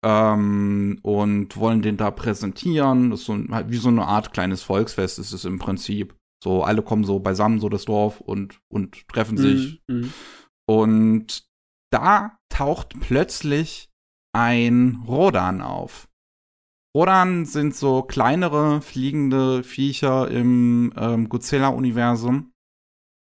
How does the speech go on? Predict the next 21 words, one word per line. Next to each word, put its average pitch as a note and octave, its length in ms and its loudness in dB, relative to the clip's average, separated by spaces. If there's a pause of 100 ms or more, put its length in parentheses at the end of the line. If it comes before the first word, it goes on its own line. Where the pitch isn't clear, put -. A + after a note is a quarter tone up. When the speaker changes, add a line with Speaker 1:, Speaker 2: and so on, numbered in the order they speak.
(300)
Speaker 1:
Und, A2 1200 2
ähm, G2+ 1080 0 (580)
die, - 100 -12
wie B2+ 380 -8
ges-, - 160 -10 (640)
ja, B2 200 2
ist A#2+ 140 -6
halt C#3+ 180 0
nicht - 160 -4
allzu F#3 320 0
groß D#3 380 2
und A#2 80 0
das A#2 120 -4
taucht D3+ 220 -2
da E3 60 0
plötzlich C#3 420 -6
auf, C#3 320 -2
greift B2+ 340 0
die B2+ 60 0
Leute B2+ 340 2
an G#2+ 440 0